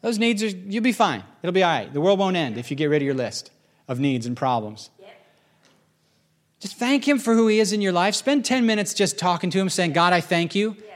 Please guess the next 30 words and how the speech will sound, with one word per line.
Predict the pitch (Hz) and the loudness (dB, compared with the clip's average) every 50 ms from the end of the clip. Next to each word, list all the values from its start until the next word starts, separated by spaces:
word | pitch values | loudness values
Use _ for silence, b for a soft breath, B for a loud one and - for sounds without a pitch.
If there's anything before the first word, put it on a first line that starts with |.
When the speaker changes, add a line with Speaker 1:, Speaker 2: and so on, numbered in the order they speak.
| - - | -10 -4
Speaker 1:
and | 160 151 165 | -2 0 0
then | 165 156 | 0 0
fill | - - 170 165 165 | 0 0 2 2 2
in | 165 | 0
the | 156 | 0
blank | 135 147 147 156 151 151 | 0 0 0 0 -2 -4
with | 135 120 | -4 -2
whatever | 151 143 139 135 | 0 -2 -2 -2
comes | 135 - 147 143 131 | -4 -4 -4 -2 -2
out | 139 135 127 | -2 -2 -2
next. | 127 127 139 180 190 - - - | -2 -4 -4 -4 -6 -8 -10 -4
"God, | - 156 160 | -2 0 0
I | 156 | 0
thank | 151 156 151 151 151 | -2 -2 -4 -4 -2
you | 160 143 | -4 -4
that," | 117 131 120 135 160 180 - | -2 -2 0 -2 -2 -4 -6
and | - 135 | -8 -6
just | 160 151 123 - - b b b b b b b b b b b b b b b b b b | -6 -6 -8 -10 -16 b b b b b b b b b b b b b b b b b b
let, | - 175 220 262 254 190 - - - - | -2 2 2 2 2 0 -2 -10 -12 -6
let | 170 190 240 247 - 190 | -2 0 0 0 -2 -4
gratitude | 147 180 196 202 220 226 233 240 175 - - 226 214 208 170 165 - B B | -4 -2 0 2 2 4 2 2 0 0 0 2 2 2 0 -2 -6 B B
swell | B - - - - 180 185 202 208 208 214 | B -4 -2 -2 0 2 2 2 2 2 0
up | 208 180 - 202 | -2 -2 -2 -2
in | 190 180 | -2 0
you | 170 165 | 0 -2
until | 160 160 - - 185 175 147 | -2 -2 -2 -2 -2 -2 -2
joy | 123 107 143 170 185 196 202 208 208 | -2 0 0 2 4 4 4 4 2
and | 214 - 147 151 | 0 -2 -4 -4
his | 135 170 196 180 - | -2 0 0 0 0
smile | - - 185 180 180 175 175 175 170 170 170 170 - | 0 0 0 0 0 0 0 -2 -2 -2 -2 -2 -4